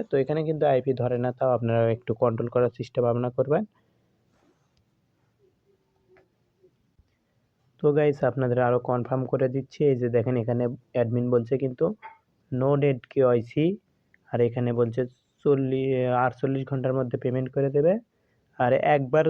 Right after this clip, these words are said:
যদি পজিশন নেন, পরের বার আর পজিশন নিতে পারবেন না। আর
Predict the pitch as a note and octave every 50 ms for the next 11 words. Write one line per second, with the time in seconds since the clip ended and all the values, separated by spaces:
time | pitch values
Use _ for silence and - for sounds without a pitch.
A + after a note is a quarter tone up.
0 | D3 C#3 D#3 D3 D3 D3 C#3+ - _ _ _ _ _ _ _ - C#3 C3 C#3+ C#3
1 | - D3+ D3 D3 D3+ E3 F3 F3 F3 D#3 C#3 C3 B2+ B2+ B2+ B2+ B2 B2 A#2+ -
2 | C3 A#2+ B2+ A#2 - - C3 C3+ C3+ B2 C3+ C3 C3+ C3 C3 C#3+ D3 D#3 D#3+ F3
3 | G3 A#3 - _ _ _ _ _ _ _ _ _ _ _ _ _ _ - A#2+ A#2+
4 | A#2+